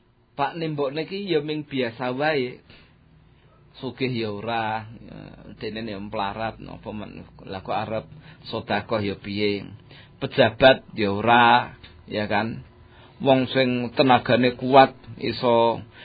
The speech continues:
ngewangi gawe masjid rono rene, d-, jadi tukang batu, eh, gratisan karena membangun rumah Allah. Ya ora, ya kan?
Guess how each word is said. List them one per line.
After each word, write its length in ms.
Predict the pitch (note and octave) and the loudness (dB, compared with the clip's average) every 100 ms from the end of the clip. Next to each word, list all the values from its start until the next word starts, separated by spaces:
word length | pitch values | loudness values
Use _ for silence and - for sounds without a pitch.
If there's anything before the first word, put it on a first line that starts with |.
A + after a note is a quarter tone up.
| - - | -14 -2
ngewangi 560 | B2 B2 A#2+ A#2+ B2 | 2 4 4 4 2
gawe 260 | A2+ A#2 B2 | 2 2 2
masjid 440 | A#2+ A#2 - C3+ C3 | 0 -2 2 4 4
rono 400 | - A#2+ A#2+ A#2+ | 2 0 0 0
rene, 560 | A#2 A#2+ B2+ B2+ B2+ B2 | 0 0 0 0 -2 -6
d-, 200 | A2+ G#2 A2 | -10 -10 -6
jadi 320 | A2+ A#2 A#2 | -6 -4 -6
tukang 320 | A#2+ A#2+ B2 | -4 -2 -2
batu, 640 | A2+ A#2 A2+ C3 B2 B2 - - - - - - | 0 -2 -2 -2 -4 -6 -10 -16 -20 -20 -18 -4
eh, 200 | A#2 A#2 | -2 -2
gratisan 880 | - B2 A#2 C3+ B2 C3+ B2+ B2+ B2+ | 0 2 2 2 2 4 4 2 -2
karena 480 | A#2 G#2+ A#2+ A#2 A#2 | -2 -2 0 0 0
membangun 520 | B2 B2 A2 G#2+ A2+ | 0 0 0 -2 -2
rumah 320 | A#2 A#2+ A2 | -2 -2 -2
Allah. 480 | - A#2+ B2+ B2+ B2+ - _ - _ _ - - - - - | -2 0 4 4 2 -8 _ -20 _ _ -20 -20 -20 -20 -10
Ya 160 | G2 | -4
ora, 640 | F#2+ G2 G#2 A2+ A2+ A#2 A#2+ - - - - F#2+ | -2 2 4 4 2 0 -8 -18 -20 -20 -12 -8
ya 160 | G2+ | -6
kan? 240 | G2+ G#2+ | -6 -6